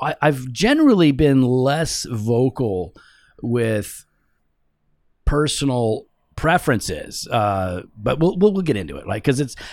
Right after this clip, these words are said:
I don't think, I don't think it's a, a super simple way of,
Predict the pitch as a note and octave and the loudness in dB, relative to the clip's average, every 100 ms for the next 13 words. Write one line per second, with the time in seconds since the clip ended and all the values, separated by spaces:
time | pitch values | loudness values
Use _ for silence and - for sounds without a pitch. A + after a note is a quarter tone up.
0 | - F3 G#3+ G3+ - E3+ D3 - - F3+ | -6 0 0 0 0 0 0 -6 -6 -4
1 | F3+ F3 D3 D3 - - _ _ _ _ | -2 -2 -2 -2 -6 -12 _ _ _ _
2 | _ _ _ _ _ - C3 C3+ B2+ - | _ _ _ _ _ -10 -8 -6 -4 -2
3 | E3+ F3 F3 D#3+ D3 C3+ - D#3+ - C3+ | 0 0 2 2 2 0 0 0 2 0
4 | B2+ C3 B2+ A#2+ G#2 | 2 2 2 0 -2